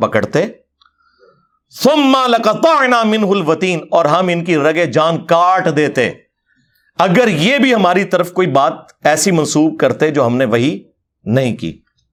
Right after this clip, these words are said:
فَمَا مِنْكُمْ مِنْ أَحَدٍ عَنْهُ حَاجِزِينَ، اور پھر تم میں سے کوئی ایک بھی ایسا نہ ہوتا جو ان کو ہم سے بچا سکتا۔ وَإِنَّهُ لَتَذْكِرَةٌ لِّلْمُتَّقِينَ، اور یہ قرآن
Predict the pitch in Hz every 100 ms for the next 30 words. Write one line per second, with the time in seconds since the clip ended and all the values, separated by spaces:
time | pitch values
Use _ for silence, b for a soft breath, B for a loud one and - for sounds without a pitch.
0 | _ _ _ _ _ _ - 160 160 185
1 | 208 190 208 285 262 269 226 208 202 -
2 | 175 175 165 202 175 180 185 165 151 -
3 | 151 151 139 131 117 180 226 226 - -
4 | b b b b b b 180 202 - 247
5 | 269 269 233 233 247 233 247 262 254 -
6 | 269 285 302 311 302 294 269 254 233 226
7 | 233 226 196 175 175 120 - _ _ _
8 | _ _ _ _ _ _ _ _ _ _
9 | _ _ _ _ _ _ - 117 220 240
10 | 247 262 233 226 240 190 180 180 196 160
11 | 196 185 165 - - - - _ _ _
12 | _ _ _ - _ _ _ - - _
13 | _ _ _ _ _ _ _ 107 123 180
14 | 175 170 143 147 139 135 120 117 - 139
15 | 104 92 127 117 113 147 110 107 110 110
16 | 104 98 - 113 92 101 117 131 123 139
17 | 175